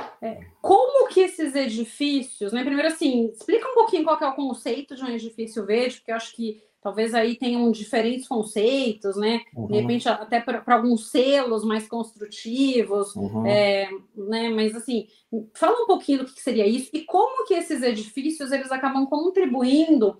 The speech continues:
Speaker 1: pra uma diminuição, né, na emissão de gases de efeito estufa e impacto ambiental.
Speaker 2: Bacana, ótima pergunta. O que que é um, um, um edifício verde?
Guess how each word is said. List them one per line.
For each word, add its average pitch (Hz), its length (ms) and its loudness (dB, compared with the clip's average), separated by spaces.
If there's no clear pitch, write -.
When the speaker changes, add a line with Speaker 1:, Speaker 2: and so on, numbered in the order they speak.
Speaker 1:
pra 320 120 4
uma 320 340 -2
diminuição, 311 920 2
né, 233 100 0
na 240 160 0
emissão 240 360 -2
de 233 360 -2
gases 247 880 0
de 214 120 -6
efeito 226 340 -4
estufa 302 840 0
e 285 400 -4
impacto 262 520 0
ambiental. 214 640 -4
Speaker 2:
Bacana, 110 460 6
ótima 123 260 0
pergunta. 127 500 0
O - 60 -10
que 240 120 0
que 254 120 4
é 247 60 10
um, 240 140 2
um, 160 680 0
um 160 40 2
edifício 160 500 -4
verde? 117 640 2